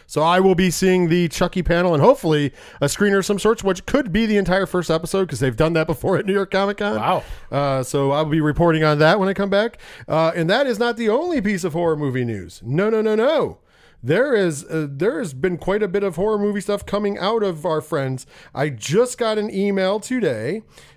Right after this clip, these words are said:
Speaker 1: Uh, let me, let me get the exact email up for you guys. This is how you know we're doing this on the spot. And this is how you know, for some reason, I got a million and a half emails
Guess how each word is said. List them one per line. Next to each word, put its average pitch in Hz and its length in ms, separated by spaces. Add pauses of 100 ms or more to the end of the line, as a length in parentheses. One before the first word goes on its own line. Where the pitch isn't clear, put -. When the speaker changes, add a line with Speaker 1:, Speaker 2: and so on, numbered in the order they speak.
Speaker 1:
Uh, 123 260
let 127 160
me, 175 200
let 131 160
me 147 80
get 165 160
the 175 100
exact 175 420
email 151 340
up 151 140
for 156 180
you 156 100
guys. 165 300
This 139 160
is 143 60
how 156 100
you 160 120
know 160 140
we're 160 140
doing 160 300
this 156 340
on 147 180
the 156 80
spot. 147 500
And 131 220
this 170 140
is 202 60
how 208 80
you 202 120
know, 190 300
for 165 160
some 202 220
reason, 175 220
I 160 140
got 156 380 (280)
a 151 120
million 202 400
and 185 100
a 160 60
half 175 280
emails 160 600